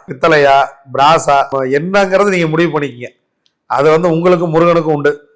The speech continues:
நீங்க தங்கத்துல வேலை செஞ்சு கொடுத்தாலும் சந்தோஷம், வெள்ளியில வேலை செஞ்சு கொடுத்தாலும் சந்தோஷம்.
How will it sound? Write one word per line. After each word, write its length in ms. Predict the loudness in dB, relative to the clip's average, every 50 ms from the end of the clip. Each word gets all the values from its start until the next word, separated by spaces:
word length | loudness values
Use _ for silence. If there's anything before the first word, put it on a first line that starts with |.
| _ _ _ _
நீங்க 320 | -6 -4 -4 -2 -2 -2 -2
தங்கத்துல 180 | -2 0 2
வேலை 220 | 2 4 4 2 2
செஞ்சு 240 | 0 -2 -8 -8
கொடுத்தாலும் 340 | -6 -4 -2 0 0 0 0
சந்தோஷம், 460 | 0 -2 0 2 0 2 2 2 2
வெள்ளியில 220 | 2 2 2 2 2
வேலை 340 | 4 4 4 2 2 0 -6
செஞ்சு 180 | -10 -10 -10
கொடுத்தாலும் 360 | -10 -8 -4 -2 -2 -2 0
சந்தோஷம். 560 | -2 -2 -2 0 0 0 0 0 0 -2 -2